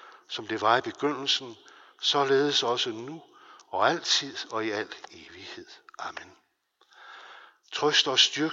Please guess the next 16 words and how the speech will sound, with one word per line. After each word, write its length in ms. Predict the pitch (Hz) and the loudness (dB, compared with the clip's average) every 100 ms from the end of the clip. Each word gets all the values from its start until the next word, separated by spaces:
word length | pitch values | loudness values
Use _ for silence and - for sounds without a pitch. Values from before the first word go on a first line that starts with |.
| - | -4
du, 100 | 143 | -6
vor 280 | 127 120 - | 0 0 0
Gud, 240 | 127 139 | -10 -4
alle 220 | 131 123 131 | 2 2 4
dem, 300 | 123 117 135 | 0 0 2
som 220 | - 117 | 2 2
er 80 | 107 | 2
syge 440 | - 120 123 139 | 4 2 -2 -2
og 100 | 113 | 0
sorgfulde, 720 | - 127 131 - 120 - 101 - _ - - - | 0 0 -4 -6 -10 -10 -14 -20 _ -20 -20 -8
enten 340 | 113 117 120 | -8 -8 -12
de 160 | 107 117 | -6 -4
er 40 | |
fjerne 400 | 113 - 107 107 | -4 -2 -2 -2
eller 140 | 107 107 | -6 -8
nær. 300 | 98 - | -10 -14